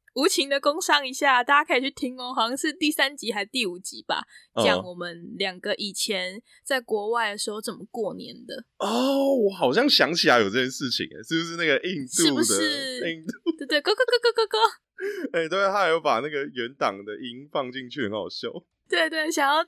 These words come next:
Speaker 1: 就是有兴趣的听众朋友们可以就是去底下资讯栏找。那今年 Jerry 需要发红包吗？
Speaker 2: 今年我应该是发不了了啦，没有办法发，发不出来。
Speaker 1: 哦，因为在创业就对了。
Speaker 2: 对啊，这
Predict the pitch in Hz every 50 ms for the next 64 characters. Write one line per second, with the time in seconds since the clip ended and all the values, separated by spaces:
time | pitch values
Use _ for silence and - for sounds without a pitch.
0 | _ - - 330 320 339 320 285 247 262 - 330 330 330 349 320 302 285 294 285
1 | 294 311 294 294 294 294 277 262 240 233 226 220 226 - 294 262 247 233 254 254
2 | 254 254 - - - 285 226 208 196 214 247 233 226 214 - 233 - - 262 226
3 | 190 175 180 226 - - - - - - _ - - - - _ 294 294 285 269
4 | - _ _ _ _ _ - 320 311 311 302 285 262 240 240 247 233 269 254 247
5 | 247 233 226 202 214 - - 226 233 226 226 226 - 226 202 214 220 220 185 -
6 | - 190 - - 147 107 - - - 64 - 240 - _ _ _ _ _ _ _
7 | _ _ _ _ _ _ - 143 151 151 143 127 110 101 98 98 110 110 113 113
8 | 110 113 95 98 98 104 98 87 85 69 58 50 50 50 50 50 50 - _ _
9 | _ _ - 101 107 98 80 107 98 90 90 76 73 - 82 76 76 87 - 110
10 | 98 95 98 98 101 113 110 104 101 - - 107 92 92 92 98 104 - - -
11 | _ _ - 247 247 - 262 294 302 294 302 294 294 285 - - 302 269 240 220
12 | 226 240 240 220 208 214 208 - - 214 196 156 143 131 123 - - _ _ _
13 | _ _ _ _ _ - 139 139 139 143 143 147 143 147 147 151 151 160 175